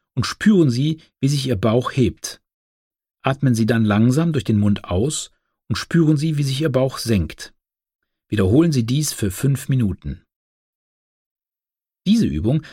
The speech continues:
verbessert die Atmungseffizienz, reduziert Stress und erhöht die Sauerstoffversorgung des Gehirns und der Muskeln. Kreuzkoordination.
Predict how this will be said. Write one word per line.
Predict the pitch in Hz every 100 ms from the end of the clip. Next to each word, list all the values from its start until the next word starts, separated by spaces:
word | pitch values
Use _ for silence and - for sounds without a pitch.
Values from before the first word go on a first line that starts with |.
| -
verbessert | - 110 135 110 -
die | -
Atmungseffizienz, | 110 131 - 92 - - 95 - 95 123 143 - -
reduziert | 92 87 - 82
Stress | - - 139 170 - _ _ _ -
und | 101
erhöht | 82 - 151 156
die |
Sauerstoffversorgung | 107 113 135 - 117 - 90 107 107 104
des | 92 -
Gehirns | - 107 104 127 -
und | - 95
der | 139
Muskeln. | 117 87 - 98 87 _ _ _ _ _ _ _ _ _ _ _ _ _ _ _ _ _ _ -
Kreuzkoordination. | - 147 131 - - - 90 82 80 - - 67 67